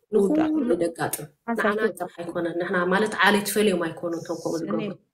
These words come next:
Speaker 2: ውዳእ ሓሳብ፣ ለ-፣ ብዚኣ ናይ ሆላንድ ከይወዳእ፣ ከይዓፀኹ
Speaker 1: ኣይ፣
Speaker 2: ኣይኮነን።
Speaker 1: ሕራይ፣ ሕራይ፣ ድወዳእክ መሲልና እርየ ማዓነ።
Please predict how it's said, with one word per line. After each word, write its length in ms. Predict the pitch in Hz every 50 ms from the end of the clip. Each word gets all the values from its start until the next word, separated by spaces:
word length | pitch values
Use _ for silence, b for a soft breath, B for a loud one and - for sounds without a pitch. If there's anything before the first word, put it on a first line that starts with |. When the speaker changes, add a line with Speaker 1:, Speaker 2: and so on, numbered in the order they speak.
| _ _ -
Speaker 2:
ውዳእ 320 | 220 233 220 208 190 196
ሓሳብ፣ 380 | - 226 214 202 - 175 156 151 - - _ -
ለ-፣ 160 | - - - -
ብዚኣ 260 | 180 175 180 190 214 202
ናይ 160 | 190 180 175
ሆላንድ 320 | 175 175 170 165 160 165
ከይወዳእ፣ 540 | - - 185 175 165 165 165 160 160 - 175 -
ከይዓፀኹ 600 | - - 190 170 160 - - 143 151 151 - 160 156
Speaker 1:
ኣይ፣ 120 | - 285
Speaker 2:
ኣይኮነን። 200 | 339 330 285 -
Speaker 1:
ሕራይ፣ 180 | 302 302 330 311
ሕራይ፣ 200 | - 311 277 254 233
ድወዳእክ 340 | 254 269 262 269 269 285 -
መሲልና 340 | 262 254 - - 214 214 202
እርየ 200 | 190 - - 196 196
ማዓነ። 500 | 196 190 190 202 208 202 196 185 165